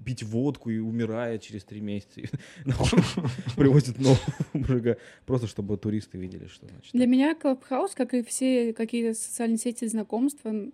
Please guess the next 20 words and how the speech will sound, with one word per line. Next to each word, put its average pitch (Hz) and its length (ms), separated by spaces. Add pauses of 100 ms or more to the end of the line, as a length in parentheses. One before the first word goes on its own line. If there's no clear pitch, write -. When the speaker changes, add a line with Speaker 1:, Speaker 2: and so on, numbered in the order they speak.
Speaker 2:
это 214 160
и 240 40
есть 254 180
такой 226 180
микрозоопарк, 220 800 (320)
где 233 120
ты 220 120
встречаешься 226 500
с 220 40
теми 226 200
людьми, 226 340
которых 214 380
ты - 100
никогда 220 320
бы 220 120
не 220 80
встретил 226 380
в 202 40
другом 214 260
месте, 220 420